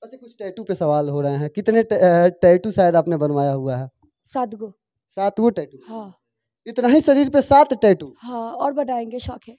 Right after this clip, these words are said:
Speaker 1: और भी बनवाएंगे?
Speaker 2: हाँ।
Speaker 1: अच्छा, टैटू बनवाना शौक है?
Speaker 2: हाँ।
Speaker 1: अच्छा मैम, अ, बुरा मत मानिएगा, अंग प्रदर्शित करके, अ, डांस करना शौक है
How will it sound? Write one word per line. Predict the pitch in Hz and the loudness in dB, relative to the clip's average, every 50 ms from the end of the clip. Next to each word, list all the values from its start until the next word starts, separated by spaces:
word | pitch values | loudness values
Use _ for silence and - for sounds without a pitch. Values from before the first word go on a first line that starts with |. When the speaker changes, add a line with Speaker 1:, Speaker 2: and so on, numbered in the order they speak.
| _ _ _ _ _ _ - | _ _ _ _ _ _ -4
Speaker 1:
और | 233 269 294 | 0 0 4
भी | 277 247 226 | 4 4 4
बनवाएंगे? | 175 160 151 135 131 170 | 4 4 0 -4 -8 -12
Speaker 2:
हाँ। | 233 226 220 208 202 196 _ _ _ | -14 -14 -14 -16 -18 -20 _ _ _
Speaker 1:
अच्छा, | 165 180 180 - | -20 -20 -12 -8
टैटू | 196 196 196 240 | -6 -6 -2 0
बनवाना | 214 214 214 208 202 202 196 | 2 2 2 2 2 2 2
शौक | 175 - 170 147 - _ | 2 0 -2 -4 -6 _
है? | 117 _ _ _ _ - 214 | _ _ _ _ _ -16 -14
Speaker 2:
हाँ। | 220 220 214 214 202 - _ _ _ _ _ _ _ - | -12 -12 -12 -14 -16 -20 _ _ _ _ _ _ _ -18
Speaker 1:
अच्छा | 226 269 254 | -16 -16 -16
मैम, | 240 247 240 | -14 -16 -14
अ, | 220 185 175 165 156 147 139 - - 165 | -10 -8 -6 -4 -4 -4 -6 -8 -10 -10
बुरा | 156 160 202 226 233 | -4 0 4 4 4
मत | 220 220 - - | 4 2 0 -2
मानिएगा, | 180 165 156 143 139 147 156 202 - - - _ _ _ _ _ _ _ _ _ _ _ _ - | -4 -6 -6 -6 -8 -8 -10 -14 -16 -20 -20 _ _ _ _ _ _ _ _ _ _ _ _ -4
अंग | 196 226 226 | -4 -4 -4
प्रदर्शित | 214 - 214 196 185 202 185 - 247 240 - | -2 -2 -2 -2 -2 -2 -4 -4 -8 -10 -4
करके, | - 226 214 214 214 - 240 269 302 - _ _ _ _ _ - | -2 -2 -2 -2 -2 -2 -2 -2 -2 -6 _ _ _ _ _ -2
अ, | 160 | -2
डांस | 156 - 185 196 226 247 240 - | 0 2 2 2 2 2 0 -2
करना | - 214 196 180 190 214 233 - _ _ _ | -2 -2 -2 -2 -2 -6 -8 -12 _ _ _
शौक | _ _ 214 214 226 226 - | _ _ -2 0 0 -2 -4
है | 214 226 240 | -8 -10 -10